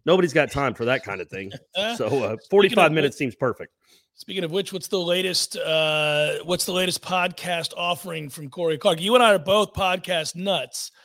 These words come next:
Speaker 2: So, hey, I should do this as a reminder. Hit the like button. You see it there on your screen. Uh, you should be liked and subscribed to War Chant T V
Speaker 1: Yeah.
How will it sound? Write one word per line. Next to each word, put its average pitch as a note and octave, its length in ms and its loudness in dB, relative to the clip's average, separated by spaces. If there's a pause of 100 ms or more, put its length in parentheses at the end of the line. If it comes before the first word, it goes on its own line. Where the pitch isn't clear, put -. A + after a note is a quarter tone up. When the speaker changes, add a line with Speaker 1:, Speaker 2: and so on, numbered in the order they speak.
(320)
Speaker 2:
So, F3 360 4 (160)
hey, G#3 340 -2
I G3 140 2
should F#3+ 240 -4
do C4 180 0
this F#3 300 -2
as F3+ 180 -2
a F3 60 -10
reminder. E3+ 640 -2
Hit A#3+ 260 0
the G#3 80 -4
like G3 320 0
button. E3+ 240 0
You E3 100 -6
see - 180 -2
it F3+ 100 -6
there E3 120 0
on D3+ 120 -4
your C#3 100 -10
screen. D#3 480 -6 (400)
Uh, D#3 160 2
you A3+ 140 2
should G#3 160 -2
be F3+ 100 -4
liked F3 400 0
and D#3 140 -6
subscribed D#3+ 720 0 (160)
to D#3 80 -12
War E3 180 -2
Chant D#3 320 -8
T E3 240 -6
V D3 140 -10
Speaker 1:
Yeah. D#3 220 -4